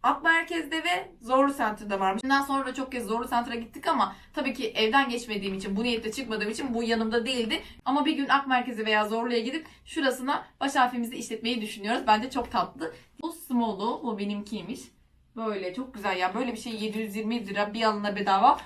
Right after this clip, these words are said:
Havlularında da bir alına bedava vardı. Toplamda biz sekiz yüz on öyle bir şey ödedik. Çok çok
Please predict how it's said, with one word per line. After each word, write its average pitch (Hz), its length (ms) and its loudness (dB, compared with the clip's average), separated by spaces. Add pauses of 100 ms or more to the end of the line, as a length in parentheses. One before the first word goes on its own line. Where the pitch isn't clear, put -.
(120)
Havlularında 254 540 4
da 226 120 0
bir 208 80 0
alına 190 240 -2
bedava 190 300 2
vardı. 240 260 4
Toplamda 320 460 4
biz 320 180 -2 (880)
sekiz 254 500 -8
yüz 240 260 -12 (520)
on 240 520 0
öyle 269 300 0
bir 208 40 -4
şey 208 280 0
ödedik. 175 280 -6
Çok 285 240 0
çok - 240 -8